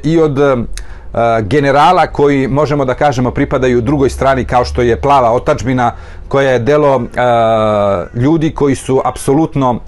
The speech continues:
ataturkovski nastrojeni i bliski Republikanskoj narodnoj partiji koju je osnovao Ataturk. Pošto je shvatio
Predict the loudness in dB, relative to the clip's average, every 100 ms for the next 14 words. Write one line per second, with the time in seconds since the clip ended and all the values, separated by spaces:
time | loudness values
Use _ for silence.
0 | -16 -16 -16 -14 -10 -4 0 0 0 -2
1 | -2 -4 -2 -2 -2 -2 0 0 0 0
2 | 0 0 0 -2 -2 -2 -4 -2 0 0
3 | -2 -2 -4 -2 -2 -2 -2 0 0 -2
4 | 0 -2 -2 -4 0 0 0 0 0 2
5 | 2 0 -4 -14 -20 -20 -14 -8 -6 -6
6 | -10 -12 -14 -14 -16 -16 -18 -4 -2 0
7 | 0 2 0 0 0 2